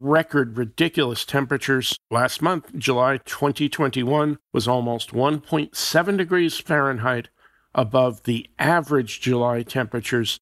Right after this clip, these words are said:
throughout the twentieth century. Another very convincing fact on the path to establishing that we're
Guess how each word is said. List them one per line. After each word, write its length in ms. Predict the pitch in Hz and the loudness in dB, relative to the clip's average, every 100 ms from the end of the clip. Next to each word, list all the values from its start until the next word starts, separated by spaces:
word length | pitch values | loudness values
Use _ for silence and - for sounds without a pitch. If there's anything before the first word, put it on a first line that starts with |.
| - | 0
throughout 360 | 131 120 117 - | 0 2 -2 -6
the 80 | |
twentieth 500 | - - 113 110 110 | -8 -4 -2 -4 -8
century. 680 | - - 147 - 143 135 131 _ | -4 0 0 0 0 0 -4 _
Another 580 | 120 113 120 131 127 120 - - | -4 0 2 2 0 -2 -6 -16
very 360 | 120 117 139 139 | -4 2 2 2
convincing 800 | - 135 113 131 123 - 120 113 _ _ _ - | 0 -2 0 -2 -2 -2 -2 -2 _ _ _ -18
fact 540 | - 147 127 123 - | -2 0 0 -2 -6
on 240 | 135 123 | -4 -2
the 80 | 117 | -4
path 460 | - 127 117 113 - | -4 -4 -2 -4 -6
to 180 | 120 113 | -4 -2
establishing 800 | - 117 113 113 110 110 110 - | -4 -4 -4 -4 -6 -6 -8 -4
that 140 | - 113 | -4 -2
we're 180 | 127 | -4